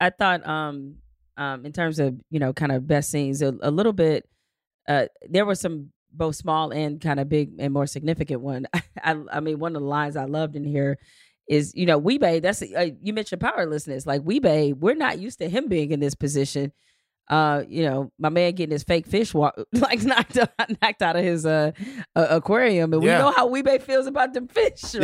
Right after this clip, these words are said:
Speaker 2: that
Speaker 1: right?
Speaker 2: was a hard scene to watch, man, with Wee-Bey
Speaker 1: Wasn't
Speaker 2: getting his
Speaker 1: it? <laughs>
Speaker 2: fish. Wee-Bey don't love nothing more. It is the pit beef and the fish. It was hard to watch this man get his fish
Speaker 1: And wait,
Speaker 2: knocked
Speaker 1: and
Speaker 2: out.
Speaker 1: they fake fish. That's what makes it crazy. It's like,
Speaker 2: Right.
Speaker 1: so you really in the pen with fake fish.
Speaker 2: Right.
Speaker 1: Okay.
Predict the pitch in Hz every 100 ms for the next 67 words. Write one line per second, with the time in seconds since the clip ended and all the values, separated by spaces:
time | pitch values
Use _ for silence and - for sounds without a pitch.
0 | 151 165 247 170 143 185 185 190 170 147
1 | 156 170 - 139 139 139 135 139 170 220
2 | 269 480 494 480 - - 180 - - -
3 | - 160 247 277 254 214 208 202 185 208
4 | - 208 185 202 190 165 147 - _ _
5 | - 190 175 151 147 139 247 277 175 262
6 | 254 180 170 143 - 226 165 - 190 196
7 | 175 262 240 190 175 165 170 165 160 147
8 | 151 139 - - 240 277 240 233 240 -
9 | 247 330 - 185 147 - 254 - 262 269
10 | 254 226 320 - 330 196 190 190 208 170
11 | - 175 175 208 240 226 202 196 180 -
12 | 185 180 170 190 180 160 151 139 135 _
13 | 151 143 - 156 - - 160 151 165 143
14 | 180 208